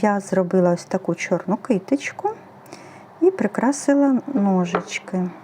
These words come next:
Ось так у мене тепер прикрашатиме мій рукодільний столик. Так, наступне, що я хочу вам показати, що я вишивала.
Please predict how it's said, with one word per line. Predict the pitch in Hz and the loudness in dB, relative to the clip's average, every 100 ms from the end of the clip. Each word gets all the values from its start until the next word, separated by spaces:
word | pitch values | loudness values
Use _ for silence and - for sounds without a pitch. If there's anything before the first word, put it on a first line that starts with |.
| - - - - - - | -20 -20 -20 -20 -20 -8
Ось | - - | -6 -6
так | - 277 - - - - - | -4 -6 -4 -10 -14 -18 -8
у | 196 | -4
мене | 214 262 233 - - - - - _ | 2 2 2 -2 -20 -20 -20 -20 _
тепер | - - - 262 277 - - - - - | -10 -8 2 2 2 -14 -18 -20 -20 -8
прикрашатиме | 202 - 196 196 - 294 - 214 190 - - - - - - - - | -6 -4 -4 -4 -2 -2 0 0 0 -6 -20 -20 -20 -20 -20 -18 -2
мій | 226 262 | 2 4
рукодільний | 214 - 190 226 247 240 226 | 2 0 0 6 8 8 4
столик. | - - 175 165 165 165 - - - - - - - - - - - _ - | -2 -6 -2 -2 -4 -6 -10 -16 -20 -20 -20 -16 -16 -16 -20 -20 -20 _ -6
Так, | 196 175 - - | -2 -2 -4 -6
наступне, | 233 247 - - 196 196 196 196 190 | 0 0 0 -2 -2 0 -2 0 -2
що | - - | -6 -4
я | 190 202 | 0 -2
хочу | - 180 - 185 | -2 -4 -4 -2
вам | 180 180 | -2 -2
показати, | - - 277 - 403 - 302 | -8 -6 -6 -6 -8 -2 -2
що | - 294 | 0 2
я | 294 | 4
вишивала. | 277 269 - 262 262 269 269 | 4 2 2 2 4 4 4